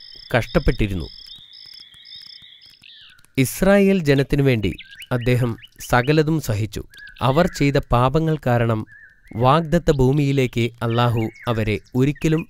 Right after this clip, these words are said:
എത്തിച്ചില്ല. മരുഭൂമിയിലെ അലച്ചിലിനിടയിൽ കുറച്ചു വർഷങ്ങൾ കഴിഞ്ഞ് ഹാറൂൺ നബി അലൈഹിസ്സലാം വഫാത്തായി. മൂസാ നബിയുടെ മരണസമയമെത്തിയപ്പോൾ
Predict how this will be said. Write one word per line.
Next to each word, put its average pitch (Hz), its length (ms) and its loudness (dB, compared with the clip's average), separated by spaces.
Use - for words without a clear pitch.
എത്തിച്ചില്ല. 110 460 -6
മരുഭൂമിയിലെ 170 920 4
അലച്ചിലിനിടയിൽ 131 920 0
കുറച്ചു 156 380 2
വർഷങ്ങൾ 139 480 2
കഴിഞ്ഞ് 113 440 0
ഹാറൂൺ 151 480 2
നബി 131 180 2
അലൈഹിസ്സലാം 113 680 0
വഫാത്തായി. 101 640 -2
മൂസാ 180 440 4
നബിയുടെ 143 580 4
മരണസമയമെത്തിയപ്പോൾ 120 1300 0